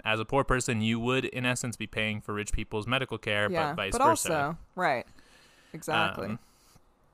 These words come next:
Speaker 1: so everybody's paying, paying their fair share into the service, and then the resources would be enough to cover everybody who has needs.
Speaker 2: Right.
Speaker 1: And again, like, there's, it's more complex than that. You have to go into, like, what would be covered and things like that. But
Speaker 2: Totally.
Speaker 1: that's kind of the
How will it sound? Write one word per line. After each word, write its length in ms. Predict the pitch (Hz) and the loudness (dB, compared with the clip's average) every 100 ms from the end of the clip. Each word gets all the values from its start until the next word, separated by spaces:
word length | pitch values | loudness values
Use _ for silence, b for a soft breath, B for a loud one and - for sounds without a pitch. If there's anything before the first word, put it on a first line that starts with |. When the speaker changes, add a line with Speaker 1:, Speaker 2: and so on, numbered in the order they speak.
| - - | -20 -8
Speaker 1:
so 140 | - | 0
everybody's 280 | 117 117 113 | 2 2 2
paying, 440 | - 117 113 110 - | 4 4 4 -2 -2
paying 280 | 135 127 | 0 2
their 100 | 123 | 0
fair 220 | 110 120 113 | 0 0 0
share 200 | 120 107 | -2 -2
into 180 | 110 | -4
the 60 | 107 | -6
service, 520 | - 165 156 151 - | -4 0 0 -2 -4
and 180 | - 117 | -6 -6
then 120 | 104 | -4
the 120 | 104 101 | -4 -4
resources 520 | 107 - 104 - 104 | -4 -4 -6 -6 -10
would 100 | 98 | -10
be 120 | 104 | -8
enough 240 | 98 95 - | -6 -8 -10
to 80 | |
cover 200 | - 98 | -10 -8
everybody 340 | 95 95 92 92 | -6 -8 -8 -10
who 60 | - | -10
has 220 | 95 90 | -10 -10
needs. 440 | 90 - - - - | -12 -14 -14 -14 -10
Speaker 2:
Right. 280 | 113 101 - B B B | -6 -6 -6 B B B
Speaker 1:
And 100 | - | -6
again, 260 | 104 98 95 | -2 0 0
like, 180 | 98 98 | -2 0
there's, 200 | 117 113 - - | 0 2 -4 -6
it's 140 | 123 | 0
more 160 | 147 147 | 4 6
complex 460 | 127 120 113 110 | 6 6 6 4
than 100 | 113 | 0
that. 140 | 107 107 | 2 4
You 100 | 104 | 2
have 80 | - | -2
to 80 | |
go 140 | 101 98 | -2 -2
into, 140 | 95 | -2
like, 240 | 98 95 107 | -2 -2 0
what 180 | 110 | 0
would 140 | 107 104 | 0 -2
be 120 | 101 | -6
covered 460 | - 110 101 101 98 | -4 -2 0 -2 -2
and 140 | 95 | -6
things 240 | 95 98 | -8 -6
like 160 | 95 95 | -6 -4
that. 260 | 104 101 - | 0 0 0
But 60 | |
Speaker 2:
Totally. 140 | 117 147 | -2 -2
Speaker 1:
that's 120 | 151 | 0
kind 140 | 107 | 0
of 180 | 98 92 | 0 -4
the 300 | 90 90 95 | -6 -6 -8